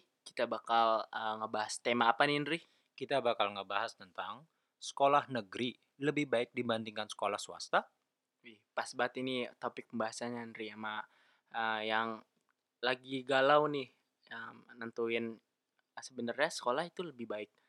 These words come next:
Speaker 1: swasta apa negeri sih?
Speaker 2: Iya ya. Banyak orang berpikiran ya, kalau sekolah negeri itu mereka nganggapnya, eh, semua orang-orang pintar. Nah,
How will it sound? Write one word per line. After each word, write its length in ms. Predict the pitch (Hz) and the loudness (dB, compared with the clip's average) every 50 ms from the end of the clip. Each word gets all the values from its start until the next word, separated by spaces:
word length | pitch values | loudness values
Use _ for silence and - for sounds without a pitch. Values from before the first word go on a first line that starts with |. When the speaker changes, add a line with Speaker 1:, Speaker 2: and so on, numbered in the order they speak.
| _ _ _ - | _ _ _ -14
Speaker 1:
swasta 480 | - - 113 98 95 - - - 147 160 | -10 -8 -8 -8 -8 -4 -2 -2 -2 0
apa 160 | - 139 127 | -2 -4 -6
negeri 320 | 120 113 - 120 - 156 | -6 -6 -10 -12 -14 -10
sih? 200 | - - 190 185 156 _ _ _ _ _ _ _ _ _ _ _ _ _ | -6 -4 -4 -4 -6 _ _ _ _ _ _ _ _ _ _ _ _ _
Speaker 2:
Iya 160 | 120 120 98 98 95 | -8 -6 -6 -6 -6
ya. 100 | 98 104 _ _ _ _ _ _ _ _ _ _ _ _ _ _ | -10 -14 _ _ _ _ _ _ _ _ _ _ _ _ _ _
Banyak 320 | - 110 127 139 135 - - 120 | -8 -6 -6 -6 -4 0 2 4
orang 240 | 120 135 139 139 | 4 4 2 0
berpikiran 640 | 131 127 - - 131 - - - 131 131 135 139 135 | 0 -4 -4 -4 -6 -8 -4 -4 -2 0 0 -2 -2
ya, 240 | 113 101 101 107 117 117 _ _ _ _ | -4 -4 -4 -4 -6 -8 _ _ _ _
kalau 240 | - 110 110 110 110 | -4 -2 0 0 -2
sekolah 460 | - - - 117 110 113 110 101 117 | -4 -2 -2 0 2 2 0 0 -2
negeri 400 | 117 110 104 113 113 120 113 - | -4 -4 -4 -4 -2 -2 -4 -4
itu 320 | _ - 147 151 151 147 - _ _ _ _ _ _ _ | _ -2 0 0 0 -4 -8 _ _ _ _ _ _ _
mereka 320 | _ 110 101 110 - 131 127 | _ -8 -6 -4 -4 -4 -4
nganggapnya, 800 | 123 117 110 110 104 110 107 - - 120 120 123 123 127 127 _ _ _ _ _ _ _ _ _ _ _ _ | -2 -4 -4 -4 -6 -8 -10 -10 -8 -8 -6 -6 -6 -8 -12 _ _ _ _ _ _ _ _ _ _ _ _
eh, 320 | - 104 101 98 98 98 101 98 | -14 -14 -12 -12 -14 -16 -18 -16
semua 640 | - - - 117 113 117 120 120 123 127 123 123 - _ _ _ - | -16 -10 -8 -8 -8 -6 -4 -4 -2 -2 -4 -4 -8 _ _ _ 2
orang-orang 560 | 123 123 127 120 123 - 120 117 123 120 120 - | 4 6 6 6 4 2 2 4 4 4 4 0
pintar. 640 | - 123 123 123 - - 131 127 123 113 101 95 95 - _ _ _ _ _ _ | -6 -8 -8 -4 -2 0 2 4 4 4 2 0 -4 -10 _ _ _ _ _ _
Nah, 240 | - 104 98 95 95 | -20 -18 -16 -16 -18